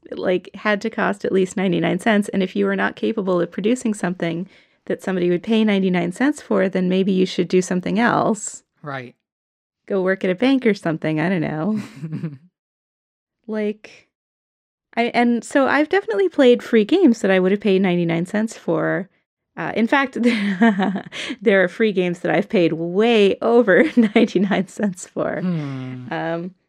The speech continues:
Speaker 1: but it would be really nice if, like, I, you know, did that, if I could do that and not have ads and not have the game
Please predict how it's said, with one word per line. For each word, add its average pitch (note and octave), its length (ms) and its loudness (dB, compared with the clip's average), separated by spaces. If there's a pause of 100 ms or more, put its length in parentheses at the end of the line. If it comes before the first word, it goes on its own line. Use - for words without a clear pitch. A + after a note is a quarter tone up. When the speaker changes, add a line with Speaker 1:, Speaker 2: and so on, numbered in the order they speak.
(260)
Speaker 1:
but G#3+ 120 -2
it A#3 60 4
would A#3+ 120 0
be B3+ 120 2
really C#4+ 340 4
nice B3 640 2
if, F#3+ 280 -4
like, F3+ 600 -6 (800)
I, F#3 560 -2
you G3+ 160 -2
know, E3 480 -4 (380)
did G3+ 200 -6
that, F3 440 -6 (260)
if G3 160 -10
I F#3 80 -4
could G#3 160 -8
do G#3+ 140 -2
that F#3 320 2
and F3 260 -4
not F3+ 300 -2
have G3 120 0
ads E3+ 380 0
and E3+ 480 -2
not F3 560 -4
have F3 320 -4 (100)
the F3+ 80 -8
game E3+ 540 -4